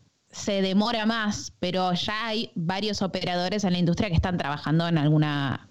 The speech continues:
en alguna cloudificación de la red o containerización o, bueno, lo que, lo que van pudiendo hacer porque no pueden llegar,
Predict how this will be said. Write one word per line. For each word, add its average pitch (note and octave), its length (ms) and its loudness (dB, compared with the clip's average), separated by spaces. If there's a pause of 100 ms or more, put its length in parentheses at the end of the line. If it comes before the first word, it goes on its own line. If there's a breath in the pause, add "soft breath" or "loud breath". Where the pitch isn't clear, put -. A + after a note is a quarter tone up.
(100)
en F#3+ 140 0
alguna G3+ 360 4
cloudificación F3 800 2
de F3 80 2
la E3 100 0
red F3 320 0
o E3 60 -2
containerización D#3+ 920 2
o, D3+ 100 4
bueno, D#3 220 4
lo D#3 160 4
que, - 100 -2
lo F3 240 4
que E3+ 140 2
van F#3+ 420 6
pudiendo F3+ 480 2
hacer F#3 400 0
porque D3 440 -2 (640 loud breath)
no F#3+ 140 6
pueden G3 260 2
llegar, F3+ 500 -2